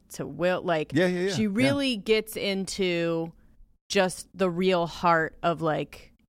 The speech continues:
Speaker 1: whatever issue it is, whatever she was dealing with. She's pretty fucking honest about stuff.
Speaker 2: Uh-huh.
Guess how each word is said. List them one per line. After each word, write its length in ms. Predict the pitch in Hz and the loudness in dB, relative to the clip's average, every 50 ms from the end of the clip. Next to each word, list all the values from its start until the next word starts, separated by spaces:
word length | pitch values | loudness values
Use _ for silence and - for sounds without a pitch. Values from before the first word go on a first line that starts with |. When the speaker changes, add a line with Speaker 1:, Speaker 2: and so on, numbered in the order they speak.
| _ _ | _ _
Speaker 1:
whatever 520 | - 165 165 185 175 170 170 165 170 170 160 | -6 -2 -2 0 2 0 0 0 0 0 0
issue 400 | - - 170 - - - 165 156 | 0 -2 -2 -2 -2 -2 -2 -2
it 100 | 151 - | -2 -2
is, 340 | - 160 156 160 190 190 180 | -2 -2 -2 -2 -2 -2 -2
whatever 280 | 170 151 151 147 160 151 | -2 -2 -2 -2 -4 -8
she 160 | - - 160 | -8 -8 -6
was 260 | 147 156 156 151 143 | -4 -4 -4 -6 -6
dealing 300 | - 160 151 156 160 170 | -6 -6 -6 -4 -4 -4
with. 140 | 185 196 196 | -6 -6 -6
She's 200 | - - - 151 - - | -8 -12 -14 -14 -12 -12
pretty 520 | - - - - 208 214 214 208 220 208 | -12 -12 -10 -6 -4 -2 -2 -2 -2 -4
fucking 380 | - - 190 185 180 - 156 151 | -4 -4 -4 -4 -4 -6 -8 -8
honest 320 | - 156 160 175 - - | -8 -8 -8 -10 -10 -6
about 240 | 202 214 214 214 - | -4 -2 -2 -2 -4
stuff. 320 | - - 262 269 302 - | -4 -4 -2 -2 0 0
Speaker 2:
Uh-huh. 260 | 101 98 107 - 135 | 0 0 0 0 -2